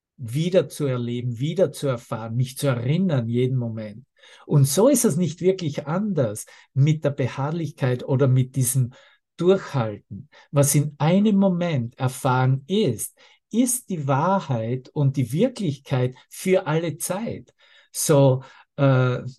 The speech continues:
es sieht natürlich so aus, dass die Versuchung, <laughs> die Versuchung des Egos, des Teufels, äh, jeden Moment, äh,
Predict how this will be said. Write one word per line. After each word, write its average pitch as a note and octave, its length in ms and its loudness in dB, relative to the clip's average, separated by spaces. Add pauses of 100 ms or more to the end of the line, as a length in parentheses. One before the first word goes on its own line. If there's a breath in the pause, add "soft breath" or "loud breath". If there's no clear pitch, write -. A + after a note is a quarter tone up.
(120)
es D3 220 2
sieht G3+ 180 4
natürlich D#3 460 2
so C3 180 -2
aus, E3+ 440 -2
dass C3 200 -2
die C3 120 -2
Versuchung, D#3 1600 4
<laughs> D3 680 -8
die D3+ 60 4
Versuchung E3 560 4
des D3 300 2
Egos, D#3 580 4
des C#3 300 -6
Teufels, D3 1120 2 (440 soft breath)
äh, C3+ 560 0
jeden D#3 760 -2
Moment, C#3 880 -2 (120)
äh, B2+ 340 0